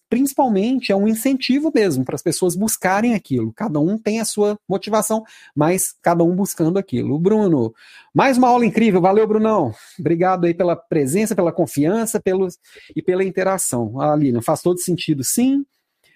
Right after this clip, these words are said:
A Cleide, faz muito, faz sentido, muito esclarecedor. Josi, conflitos acontecem não somente entre equipe, mas também entre equipe e outra equipe da empresa, viu? Sim, a-, acontece e com frequência. Equipe, existem equipes rivais,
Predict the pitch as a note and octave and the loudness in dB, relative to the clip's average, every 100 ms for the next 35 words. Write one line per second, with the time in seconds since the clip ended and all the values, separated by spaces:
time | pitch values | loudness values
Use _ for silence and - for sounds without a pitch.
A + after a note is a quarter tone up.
0 | _ - F#3+ - D#3 C3+ - E3+ F3+ A3 | _ -6 -4 0 2 2 0 -2 0 -2
1 | A3 G#3 G#3 A#3+ - C3+ C3+ D#3+ G3 A3+ | 0 -2 0 -2 -2 -2 0 -2 0 -2
2 | - G#3+ G#3+ - A3 A#2+ A#2+ A3+ D3+ A2+ | 0 0 0 0 2 2 4 4 2 0
3 | G#2+ - - - B3+ A#3+ D#4 C#4+ C4+ A#3 | -4 -10 -18 -2 0 2 0 0 2 2
4 | A3+ A#3 A#3+ A3 A#3+ B3+ B3+ G3 G3+ G3 | 2 2 2 2 2 2 2 2 0 0
5 | A3 B3 A#3+ - A#2 A#2+ D3+ - E3+ F3+ | -2 0 -2 -2 -2 0 0 2 2 2
6 | G#3 G#3 G3 F#3 - C#4+ C4 A#3+ B3 B3+ | 2 0 0 0 0 2 4 2 2 -2
7 | B3 A#3 A3+ B3 A#3+ D#3+ B2 A#2+ C3 A3+ | -4 -6 -2 -2 0 2 2 0 -4 -6
8 | - _ _ _ _ - - - G3+ A3+ | -8 _ _ _ _ -16 -12 -4 2 2
9 | D4 D4+ D#3 C#3 C#3 D3+ D#3+ D#3+ D3+ F#3+ | 2 0 -4 -8 -4 -2 -2 -2 -4 -2
10 | F3+ F#3+ A#3 A#3+ A3+ - F3 G3+ A#3 A3+ | -2 -2 -4 -4 -6 -6 -6 -2 -2 0
11 | B3+ A#3+ F3 A#2 - A#2 A2 E3 D#3+ D#3 | -4 -2 -4 -4 -6 -8 -4 -6 -6 -6
12 | C#3+ E3 E3+ C#3 - - - C3 A#2+ F3 | -4 -4 -4 -4 -4 -8 -8 -4 0 0
13 | A#3+ B3+ | -2 -6